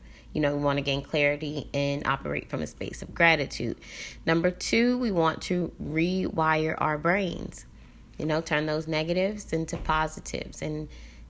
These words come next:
to not operate from the space of negativity.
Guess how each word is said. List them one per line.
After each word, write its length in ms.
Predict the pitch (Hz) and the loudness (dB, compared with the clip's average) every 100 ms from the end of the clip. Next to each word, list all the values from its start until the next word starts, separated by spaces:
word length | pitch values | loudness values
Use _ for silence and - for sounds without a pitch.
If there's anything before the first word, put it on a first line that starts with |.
| - - - | -18 -18 -10
to 140 | - 170 | 0 6
not 240 | 160 - | 6 8
operate 460 | 151 156 160 147 - | 4 2 0 -2 -2
from 140 | 156 | -4
the 60 | 151 | -4
space 440 | - 127 135 - | -2 0 0 -2
of 100 | 151 - - - | -6 -8 -10 -4
negativity. 960 | 143 123 - - 175 - - - - | -2 -2 -4 2 2 2 -8 -12 -14